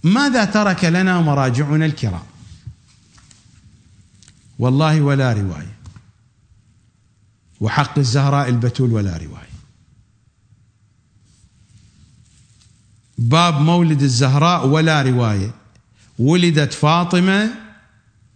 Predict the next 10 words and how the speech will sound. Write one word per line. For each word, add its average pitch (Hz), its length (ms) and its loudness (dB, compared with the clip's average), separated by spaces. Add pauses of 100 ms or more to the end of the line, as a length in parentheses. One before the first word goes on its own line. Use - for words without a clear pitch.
(720)
بعد 139 360 2
مبعث 160 540 2 (280)
رسول 151 360 2
الله. 165 300 2
هذه 190 220 2
ليست 208 380 0
رواية، 151 420 2
هذا 180 140 2
كلام 180 360 0
الكليني، 147 480 0